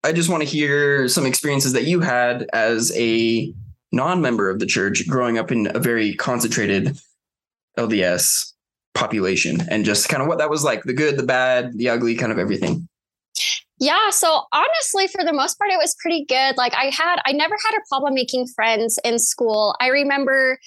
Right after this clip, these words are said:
Speaker 2: like, specifically in elementary school, like, some of my friends would talk about, um, like, sixth grade and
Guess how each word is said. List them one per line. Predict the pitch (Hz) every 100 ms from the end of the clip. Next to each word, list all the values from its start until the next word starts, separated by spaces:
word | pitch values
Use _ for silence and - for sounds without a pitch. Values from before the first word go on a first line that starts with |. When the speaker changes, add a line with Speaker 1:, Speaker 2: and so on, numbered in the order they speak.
| - - - -
Speaker 2:
like, | 254 247
specifically | - 269 269 330 339 339
in | 294
elementary | 240 269 233 233 254
school, | - 247 233
like, | 226
some | - 294
of | 339
my | 349
friends | 349 285 277 277
would | 254
talk | - 240 240
about, | 233 220 220 214 - -
um, | 226 214 202 208 233
like, | 233
sixth | - 254 240
grade | - 247 247 247 _ _ _ _
and | 233 233 220 208